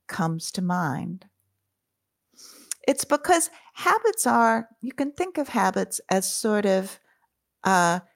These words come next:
mental shortcut. What should I do now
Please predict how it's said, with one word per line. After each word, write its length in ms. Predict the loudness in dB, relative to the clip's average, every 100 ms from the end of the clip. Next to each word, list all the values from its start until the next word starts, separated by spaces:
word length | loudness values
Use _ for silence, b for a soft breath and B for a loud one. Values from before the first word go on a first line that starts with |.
| _
mental 520 | -2 2 2 2 -2 -2
shortcut. 1000 | -4 -4 -2 -2 -4 _ -10 -8 -8 -10 _ -20 _ _ _ _ b b b _
What 200 | -2 -2
should 240 | -4 0
I 120 | 0
do 200 | 0 -2
now 600 | -2 0 0 0 -2 -4